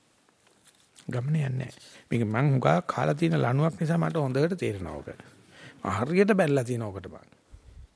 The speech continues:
මේ පිංකම් කරන මිනිස්සුන්ට බැලලා තියෙනවා මං. නමුත් දැන් තේරෙනවා අනේ මේ මිනිස්සුගේ උදව් නිසා තමයි මේ දනිපනි ගහගෙන අපි කොහොම හරි ගොඩ හරි ආවේ.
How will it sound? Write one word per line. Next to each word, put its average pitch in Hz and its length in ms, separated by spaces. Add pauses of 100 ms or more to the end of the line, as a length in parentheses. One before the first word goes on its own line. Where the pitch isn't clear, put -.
මේ 104 140
පිංකම් 123 360
කරන 131 200
මිනිස්සුන්ට 147 300
බැලලා 131 280
තියෙනවා 87 300
මං. - 140 (1500)
නමුත් 135 240
දැන් 143 260
තේරෙනවා 131 540
අනේ 139 180
මේ 135 140
මිනිස්සුගේ 160 360
උදව් 151 280
නිසා 139 240
තමයි 143 260
මේ 156 120
දනිපනි 143 380
ගහගෙන 135 300
අපි 139 160
කොහොම 131 220
හරි 175 180 (420)
ගොඩ 131 260
හරි 151 300
ආවේ. 92 340